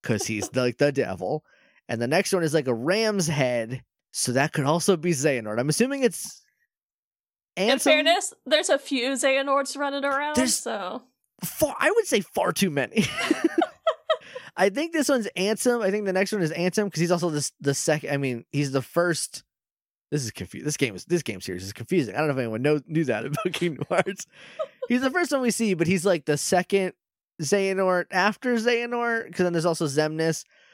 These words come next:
Speaker 1: who might be the next one, 'cause it, but it's just, like, it looks like a Yu-Gi-Oh card. It's just two little crossed swords, kinda.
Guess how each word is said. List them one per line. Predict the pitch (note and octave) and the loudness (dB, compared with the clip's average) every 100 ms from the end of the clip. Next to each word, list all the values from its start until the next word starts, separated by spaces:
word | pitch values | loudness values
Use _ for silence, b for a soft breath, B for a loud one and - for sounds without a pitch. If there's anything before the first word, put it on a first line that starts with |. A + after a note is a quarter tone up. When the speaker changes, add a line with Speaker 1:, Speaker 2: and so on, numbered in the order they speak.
| b | b
Speaker 1:
who | - F3+ | 0 2
might | G3+ G3 | 2 0
be | B3 | 0
the | G#3+ | 0
next | F3 F3+ - A3 | 2 0 2 0
one, | G#3+ G3 | 0 0
'cause | G3 F3 | 0 0
it, | - | 0
but | D3+ | 0
it's | F3 | 0
just, | A#3 A#3+ | 0 0
like, | A3+ - _ _ _ _ _ _ _ _ | 0 -4 _ _ _ _ _ _ _ _
it | D3+ | 2
looks | G3 C4+ | 2 2
like | C4+ | -2
a | |
Yu-Gi-Oh | F#3 D#3 F#3 D3+ C#3+ B2 | -2 0 0 2 2 2
card. | - B2 A2+ A2 G2+ _ b b - | 2 2 2 -2 -8 _ b b -2
It's | C#3+ G3 | 0 0
just | G3+ - | 0 0
two | - A#3+ A3 | 0 0 2
little | G#3 F3+ D#3 - | 2 2 0 -2
crossed | - E3+ E3+ - - | 0 2 0 -2 -4
swords, | - - E3 E3+ F3+ - | -2 2 2 2 0 -4
kinda. | - G3+ F#3+ F#3+ F3+ F3+ | -4 -2 0 0 0 0